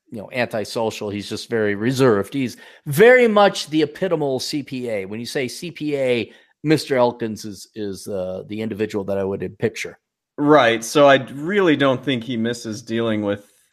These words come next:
Speaker 2: a lot of those people who can be difficult. Whereas I, you know, whatever.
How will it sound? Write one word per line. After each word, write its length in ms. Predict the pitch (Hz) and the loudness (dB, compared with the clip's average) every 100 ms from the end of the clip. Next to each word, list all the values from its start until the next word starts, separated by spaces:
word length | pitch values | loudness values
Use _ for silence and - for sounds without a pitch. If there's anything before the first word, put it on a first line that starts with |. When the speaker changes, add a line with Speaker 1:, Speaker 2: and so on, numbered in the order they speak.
| _ _ 107 | _ _ 0
Speaker 2:
a 40 | |
lot 200 | 113 113 | 4 6
of 80 | 110 | 4
those 180 | 104 104 | 0 -4
people 380 | - 113 110 104 | -6 -6 -4 -2
who 100 | 110 | -4
can 300 | - 117 110 | 0 2 2
be 100 | 107 | 0
difficult. 680 | 98 113 113 - 107 101 - | 0 0 0 -2 0 0 2
Whereas 280 | 123 113 | 2 6
I, 200 | 151 302 285 | 8 8 6
you 120 | 302 | 6
know, 220 | 131 143 | 6 6
whatever. 640 | 180 117 113 123 131 - | 8 6 6 4 0 -6